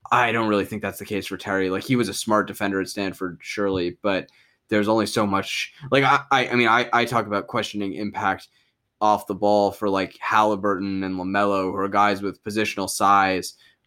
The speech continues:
uh, and length. Uh, like, for Tyrell Terry, I mean, you're talking about a guy who's six two and weighs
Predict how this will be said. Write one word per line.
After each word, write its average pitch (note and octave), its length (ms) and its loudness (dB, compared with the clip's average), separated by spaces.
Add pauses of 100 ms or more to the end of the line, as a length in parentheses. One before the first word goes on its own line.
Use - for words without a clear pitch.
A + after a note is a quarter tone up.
uh, F#2+ 400 2
and G2 180 -8
length. G2 480 -4 (200)
Uh, F2 200 -2 (220)
like, G2+ 320 -2
for G#2 140 -8
Tyrell B2+ 420 2
Terry, G2+ 540 0 (460)
I F#2+ 40 -8
mean, G#2 80 0
you're G#2 100 0
talking G#2+ 220 -2
about G2 140 -2
a F#2+ 40 -2
guy G#2 180 2
who's G2+ 160 0
six - 300 -4
two A2 240 2
and G2 140 0
weighs G2 380 0